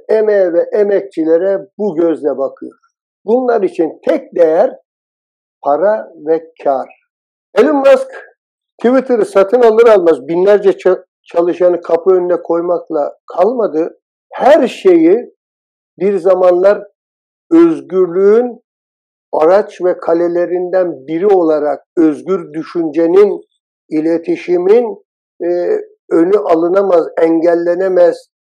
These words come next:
yolu, otobanı olarak görülen Twitter'da nelerden daha çok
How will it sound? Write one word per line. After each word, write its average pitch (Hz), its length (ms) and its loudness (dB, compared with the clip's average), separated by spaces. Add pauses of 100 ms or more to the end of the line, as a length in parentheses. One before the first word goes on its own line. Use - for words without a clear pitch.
(180)
yolu, 160 800 0 (180)
otobanı 170 600 0
olarak 160 420 0 (180)
görülen 170 520 2 (540)
Twitter'da 165 840 -4 (500)
nelerden 185 880 0
daha 196 280 -2
çok - 340 -4